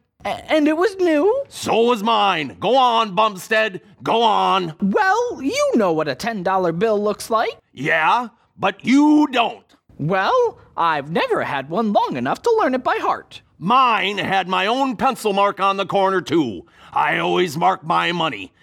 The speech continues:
Speaker 2: in case my pocket gets picked. Hand it over and I'll show you my initials.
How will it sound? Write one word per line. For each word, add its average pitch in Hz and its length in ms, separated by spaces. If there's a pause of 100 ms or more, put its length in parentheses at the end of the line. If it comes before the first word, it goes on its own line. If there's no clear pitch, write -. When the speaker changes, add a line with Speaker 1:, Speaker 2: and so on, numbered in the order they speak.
(160)
Speaker 2:
in 127 140
case 156 280
my 160 240
pocket - 540
gets 196 260
picked. - 420 (380)
Hand 220 320
it 220 100
over 226 360
and 185 100
I'll 156 220
show 180 280
you 180 140
my 170 200
initials. 127 680